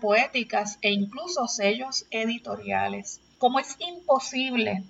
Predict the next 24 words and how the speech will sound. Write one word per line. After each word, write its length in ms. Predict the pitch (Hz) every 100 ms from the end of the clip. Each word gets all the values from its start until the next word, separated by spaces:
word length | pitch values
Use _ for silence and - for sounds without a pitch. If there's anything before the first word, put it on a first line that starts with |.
| -
entrevistar 720 | 220 220 208 214 208 220 226
a 80 | 254
mi 100 | 240
autora, 560 | 233 - 262 262 220
voy 240 | 202 202 214
a 60 |
intercalar 720 | 226 233 240 233 233 233 233 233
entre 320 | 220 208 202
comentario 1080 | 208 202 196 - 196 202 214 240 247 247 240
y 100 | 240
comentario 720 | 254 254 254 247 262 262 240
sus 220 | - 208
datos 320 | 196 190 214
biográficos 840 | 220 233 240 220 233 233 254 247 -
y 140 | 269 262
sus 200 | 294 254
poemas 640 | - 214 202 202 190 190 - _ _
para 340 | - 214 208 202
hacer 260 | 202 214 214
resonar 440 | - 262 254 233 226
su 160 | 254
personalidad 680 | 226 202 214 202 202 196 196
poética 640 | 226 208 202 214 214 208 -
singular, 720 | - 226 208 208 202 190